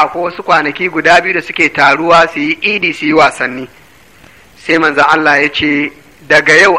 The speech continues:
Allah ya musanya muku wa'yannan ranaku guda biyu da sallar idi ƙarama da babba."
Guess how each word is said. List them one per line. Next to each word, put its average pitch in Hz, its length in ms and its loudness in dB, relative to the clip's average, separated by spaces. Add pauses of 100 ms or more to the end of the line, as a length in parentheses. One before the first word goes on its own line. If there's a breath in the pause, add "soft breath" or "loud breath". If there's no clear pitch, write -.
Allah 175 360 2
ya 160 200 4
musanya 156 540 -2
muku 160 220 -8
wa'yannan 151 580 2
ranaku 143 680 0 (300)
guda 151 340 2
biyu 185 220 -4
da 160 120 -4
sallar 175 380 -2 (100)
idi 170 280 -6
ƙarama 180 420 2
da 143 100 0
babba." 127 320 -4